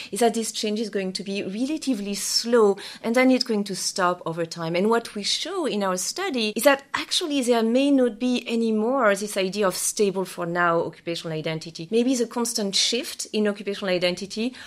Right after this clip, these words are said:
are what is happening now and what will continue to happen in the future.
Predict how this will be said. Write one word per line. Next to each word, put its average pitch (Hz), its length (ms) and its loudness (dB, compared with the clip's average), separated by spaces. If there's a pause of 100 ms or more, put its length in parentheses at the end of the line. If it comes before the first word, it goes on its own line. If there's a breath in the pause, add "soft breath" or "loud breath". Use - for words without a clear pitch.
(240 loud breath)
are 233 260 10
what 220 340 0
is 208 160 -4
happening 196 520 0
now 196 260 4
and 180 140 0
what 175 140 -4
will 180 100 -8
continue 185 520 -4
to 170 140 -10
happen 160 340 -6
in 151 120 -8
the 139 80 -12
future. - 440 -12